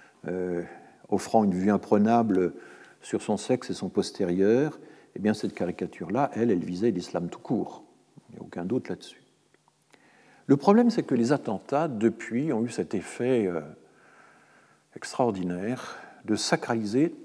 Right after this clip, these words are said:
toutes les caricatures, sans distinction, sans distinction de qualité notamment. Et donc, euh, est-ce que l'on peut expliquer aux élèves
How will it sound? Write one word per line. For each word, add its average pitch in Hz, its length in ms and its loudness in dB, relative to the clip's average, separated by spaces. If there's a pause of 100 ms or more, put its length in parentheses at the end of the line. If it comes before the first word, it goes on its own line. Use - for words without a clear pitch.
toutes - 460 2
les 104 120 0
caricatures, 104 800 -6 (220)
sans - 400 -6
distinction, 117 760 -10
sans 123 220 -10
distinction 101 500 -8
de 92 80 0
qualité 90 440 -4
notamment. 78 440 -10 (1160)
Et 135 60 6
donc, - 720 6
euh, 98 680 4
est-ce 180 260 4
que - 140 4
l'on 127 160 6
peut 107 180 2
expliquer 110 600 -2
aux 87 100 -4
élèves 147 640 0